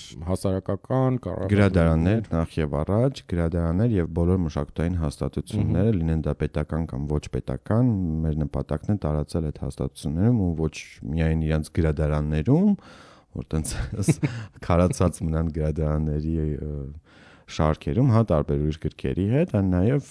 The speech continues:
Speaker 2: ըմ, մեր նպատակն է ձեռնարկել ինչ-որ փոքր քննարկումներ, ը, թեմայի շուրջ։ Ա, գիտեք, ը, մեր փորձ ընդհանրապես այս թեմաների հետ աշխատելու, քանի որ մեր լաբը, դուք գիտեք, որ աշխատում է տարբեր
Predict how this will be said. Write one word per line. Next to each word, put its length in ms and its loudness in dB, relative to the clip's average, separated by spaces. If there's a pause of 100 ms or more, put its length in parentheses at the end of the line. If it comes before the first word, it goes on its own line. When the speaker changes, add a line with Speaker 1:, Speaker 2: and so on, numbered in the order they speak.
(100)
Speaker 2:
ըմ, 260 4 (460)
մեր 180 2
նպատակն 480 0
է 80 4 (200)
ձեռնարկել 540 0
ինչ-որ 220 0
փոքր 320 -4
քննարկումներ, 1040 0 (200)
ը, 260 -2
թեմայի 440 2
շուրջ։ 380 0 (460)
Ա, 180 2
գիտեք, 400 -4
ը, 140 6 (260)
մեր 260 4
փորձ 320 4
ընդհանրապես 520 0
այս 160 -4
թեմաների 520 0
հետ 180 -2
աշխատելու, 480 0
քանի 220 2
որ 100 4
մեր 180 2
լաբը, 300 2
դուք 160 -10
գիտեք, 300 -8
որ 160 -2
աշխատում 380 -2
է 40 -2
տարբեր 460 2